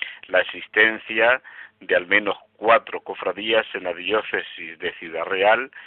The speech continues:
el Toboso, Herencia, eh, Ciudad Real,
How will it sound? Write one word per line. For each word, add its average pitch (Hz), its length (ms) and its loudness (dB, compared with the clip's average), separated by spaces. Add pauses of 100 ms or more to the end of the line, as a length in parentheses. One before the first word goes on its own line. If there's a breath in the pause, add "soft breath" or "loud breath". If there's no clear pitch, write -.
(240 loud breath)
el 85 200 -10
Toboso, 98 960 -2
Herencia, 101 880 0 (460 loud breath)
eh, 85 340 -4 (100)
Ciudad 90 280 0
Real, 101 680 4